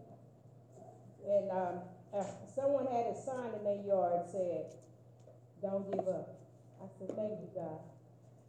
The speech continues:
'Cause some days it, it is, it's, it's a struggle. Although I know, I know who God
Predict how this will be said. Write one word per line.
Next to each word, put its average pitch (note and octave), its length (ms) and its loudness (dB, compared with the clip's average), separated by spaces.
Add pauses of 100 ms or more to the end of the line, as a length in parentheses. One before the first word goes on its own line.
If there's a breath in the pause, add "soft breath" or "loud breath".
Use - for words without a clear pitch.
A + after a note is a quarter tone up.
(340)
'Cause F#3+ 160 -4
some B3+ 240 0
days B3 400 4 (120)
it, A3+ 120 -2
it A3 380 0
is, - 480 -4 (340)
it's, G#3+ 200 -6 (260)
it's G3+ 180 -6
a G3 80 -10
struggle. - 440 -6 (840)
Although G#3 320 6
I G#3+ 140 4 (100)
know, G#3 340 8
I G#3 140 0
know G#3 220 4
who - 200 -4
God G3+ 300 6